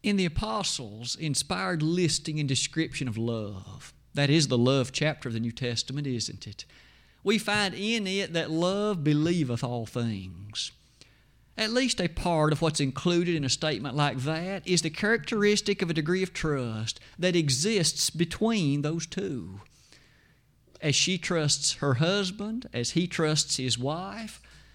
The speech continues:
they may each, in fact, leave the house in the morning, proceed to their respective places of employment or other duties of the day, but all the while there should be a deep-seated, contented, and satisfied element of trust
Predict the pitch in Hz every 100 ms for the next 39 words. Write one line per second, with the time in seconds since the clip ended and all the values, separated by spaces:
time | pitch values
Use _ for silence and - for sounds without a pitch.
0 | - 196 226 214 202 190 214 233 - 180
1 | 196 185 156 175 220 196 170 190 208 202
2 | 180 175 190 208 214 185 165 - 214 233
3 | 226 196 190 190 180 160 - 196 208 196
4 | - 175 190 185 196 156 143 131 165 180
5 | 190 202 170 160 180 143 175 202 202 165
6 | 143 160 175 202 226 226 - - - -
7 | - 151 175 180 226 240 240 165 175 190
8 | 202 190 185 175 175 170 170 147 160 214
9 | - - 180 185 185 180 - 143 147 196
10 | 190 190 156 131 170 185 202 - 185 180
11 | 175 185 170 156 - - 254 196 107 113
12 | 113 -